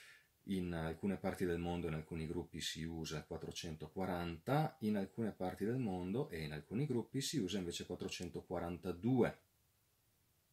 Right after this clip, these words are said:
o anche addirittura altre indicazioni, eh, numeriche. Gli accordatori, praticamente tutti, almeno quelli fisici, hanno a disposizione due tastini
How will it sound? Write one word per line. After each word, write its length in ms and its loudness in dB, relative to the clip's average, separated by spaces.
o 340 8
anche 640 -2
addirittura 840 -6
altre 680 -4
indicazioni, 960 -6
eh, 480 -8
numeriche. 680 -4
Gli 100 0
accordatori, 640 4
praticamente 720 0
tutti, 560 0
almeno 340 -4
quelli 240 -4
fisici, 640 -2
hanno 220 0
a 40 2
disposizione 600 -2
due 180 2
tastini 640 0